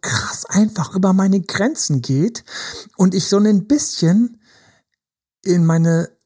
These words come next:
Subrolle gehe, in meine devote Rolle, in mein, in mein Kind, in meinen Kindzustand, in dem irgendjemand da oben, den ich nicht verstehe und den ich nicht zu greifen kriege mental, einfach sein Ding durchzieht.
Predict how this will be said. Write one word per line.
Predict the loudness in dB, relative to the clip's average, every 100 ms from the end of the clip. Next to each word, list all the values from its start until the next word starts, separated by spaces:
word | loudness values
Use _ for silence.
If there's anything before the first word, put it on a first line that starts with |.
| _
Subrolle | -2 0 0 -2 -4 -2 0 -2
gehe, | -2 -4
in | 0 0
meine | 2 2
devote | 2 0 2 0 0 -2 -4
Rolle, | -4 -4 -4
in | 0 2
mein, | 2 2 2 -2 -4 -16 -20 -4
in | 2 4
mein | 2 2 0 -2 _
Kind, | -4 2 2 2 -2 -8 _ _ _ _ _ _ _ _ _
in | 0 2
meinen | 4 2 0
Kindzustand, | 0 0 0 -2 -4 -4 -2 0 0 0
in | 0
dem | 2 2 0
irgendjemand | 0 2 2 0 0 0 2 2 0
da | -2
oben, | 0 0 0
den | 2
ich | 0 0
nicht | -2 -2 -6
verstehe | -6 -4 -2 0 0 0
und | -4 -4
den | -2
ich | -2
nicht | -4 -4
zu | -6
greifen | -4 -4 -4 -6 -10 -12 -18 -20 -20 _
kriege | -2 0 2 0
mental, | 0 -2 -4 -2 -4 -4
einfach | -2 -2 -2 -4 -4 -6
sein | -4 -4 -4 0
Ding | 2 2
durchzieht. | 0 -2 -4 -8 -6 -4 -4 -4 -10